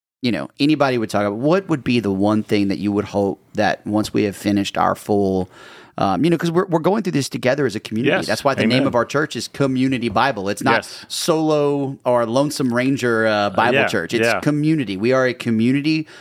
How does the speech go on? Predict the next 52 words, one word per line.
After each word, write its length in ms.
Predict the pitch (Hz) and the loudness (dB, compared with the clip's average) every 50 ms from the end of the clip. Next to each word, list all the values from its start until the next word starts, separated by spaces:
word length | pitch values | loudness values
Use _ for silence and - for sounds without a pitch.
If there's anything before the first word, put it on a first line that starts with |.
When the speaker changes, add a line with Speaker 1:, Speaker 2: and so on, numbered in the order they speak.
| - - - | -20 -6 -6
Speaker 1:
of 160 | 117 110 101 | -4 -4 0
believers 480 | 120 123 120 123 131 131 139 135 - - | -2 0 2 2 2 2 0 -2 -4 -4
confessing 800 | - 117 107 - - 139 135 131 - - 147 143 143 143 147 143 - - - - - | -6 -8 -8 -2 0 0 0 0 -2 -2 -2 -2 0 -2 -4 -6 -10 -18 -20 -8 -2
in 140 | 123 123 120 | 0 0 0
the 80 | 120 | 0
truth 400 | - - - 135 131 139 135 - | -2 0 2 2 2 2 0 -2
of 100 | 117 95 | -4 -4
Jesus 320 | 87 101 113 107 110 - - | -4 -4 -4 -4 -4 -8 -2
Christ, 300 | - 113 113 117 113 - | 0 0 0 0 -2 -4
that 80 | 104 | -4
he 100 | 101 110 | -2 -2
is 80 | 110 95 | -2 -2
the 80 | 107 | 0
way, 140 | 104 110 110 | 0 0 0
the 80 | 101 95 | 0 -2
truth, 240 | - - 110 104 101 | -4 -4 -4 -4 -4
and 80 | 95 | -4
life, 220 | 98 104 117 131 - | -4 -4 -4 -6 -8
for 80 | 104 | -8
salvation 520 | - - 107 104 98 101 104 101 - 98 - | -4 -2 -2 0 0 -2 -4 -4 -6 -6 -4
through 140 | 107 110 | -2 0
him. 180 | 110 120 120 113 - - - - _ | 0 0 0 -2 -6 -14 -20 -18 _
What 320 | - 135 139 170 190 202 | -4 0 2 4 4 4
is 300 | 202 190 160 - - - - | 2 0 -2 -4 -10 -6 -2
our, 200 | 120 120 117 - | 0 0 0 2
what 160 | - 139 160 | 0 0 0
is 120 | 170 139 113 | 0 0 0
your 140 | 127 139 | 0 0
heart, 320 | - - 135 123 117 113 110 | 0 0 0 2 2 2 0
I 40 | 104 | 0
guess, 200 | 110 110 - - | -2 -2 -4 -4
if 80 | 92 | -4
you 80 | 113 120 | -2 -2
had 100 | 113 104 104 | -2 0 -2
one 180 | 104 104 101 | -2 -2 0
goal? 220 | 95 107 101 95 95 | 0 0 0 0 0
I 20 | |
mean, 140 | 104 123 139 | 2 2 2
ultimately, 360 | 170 190 160 143 151 135 127 | 2 2 2 0 0 0 0
we 60 | 123 | 0
wanna 220 | 120 117 120 113 104 | 0 0 0 0 0
do 160 | 98 113 107 | 0 0 0
what 120 | 104 92 | 0 0
God 260 | 90 107 110 110 104 | 2 2 2 2 2
<laughs> 40 | - | 0
wants 160 | 151 127 - | -2 -4 -4
to 80 | - 98 | -6 -10
do 120 | 85 98 - | -10 -10 -10
through 220 | - - 98 95 | -6 -6 -6 -6
us, 120 | 95 92 - | -6 -8 -2
but 220 | - 117 104 104 | 0 0 0 0
Speaker 2:
Yes. 340 | 98 90 90 - - - | -4 -8 -10 -12 -16 -18